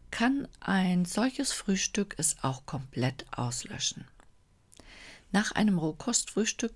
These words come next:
braucht der Körper daher viel Energie, um diese kalten Speisen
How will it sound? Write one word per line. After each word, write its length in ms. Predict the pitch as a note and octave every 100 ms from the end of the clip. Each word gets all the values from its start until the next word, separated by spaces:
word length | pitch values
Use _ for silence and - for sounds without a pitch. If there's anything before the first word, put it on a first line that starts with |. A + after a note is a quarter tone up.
| -
braucht 380 | - C#3+ - -
der 80 | -
Körper 380 | - F3 F3+
daher 380 | F#3 C#3+ E3+ C#3
viel 320 | - - C#4 D#4
Energie, 560 | E3+ F3 - F3+ A3 B3+ - - - -
um 220 | - G3
diese 300 | E3+ A#3 -
kalten 380 | - F3+ F#3 F3
Speisen 680 | - - D3+ D#3+ F3 G3